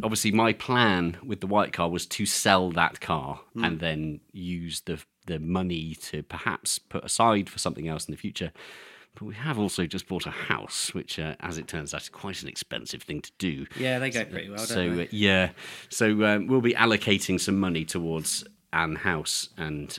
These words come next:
Speaker 1: solicitors and just things that nobody ever tells you about when you aspire to succeed in life.
Speaker 2: No.
Speaker 1: Bloody solicitors.
Speaker 2: Yeah, bloody solicitors.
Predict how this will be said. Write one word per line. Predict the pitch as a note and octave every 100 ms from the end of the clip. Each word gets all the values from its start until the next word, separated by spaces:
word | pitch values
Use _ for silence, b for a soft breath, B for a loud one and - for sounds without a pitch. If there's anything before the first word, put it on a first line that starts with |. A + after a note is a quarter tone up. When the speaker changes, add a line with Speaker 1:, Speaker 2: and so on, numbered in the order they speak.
| -
Speaker 1:
solicitors | - E2 D#2 E2+ - D2 C#2+ D#2+
and | D2+
just | F2+ -
things | A2 G#2 F2
that | D#2+ E2
nobody | F#2+ F#2 F2 E2 E2
ever | D#2
tells | D2 E2+ D#2+ C#2+
you | B1+
about | C2+ C#2 -
when | D2 D2 C2+
you | - D#2+ D#2 C#2+
aspire | F2 - - D#2+ D2+
to | C#2+ D#2+ D2 _
succeed | - - - - D#2+
in | C#2 C#2
life. | C2+ - - _ b b
Speaker 2:
No. | C#3 C3 G2 -
Speaker 1:
Bloody | - -
solicitors. | A2+ - - - - B2
Speaker 2:
Yeah, | A#2+ G#2
bloody | - -
solicitors. | - - - - - G2+ -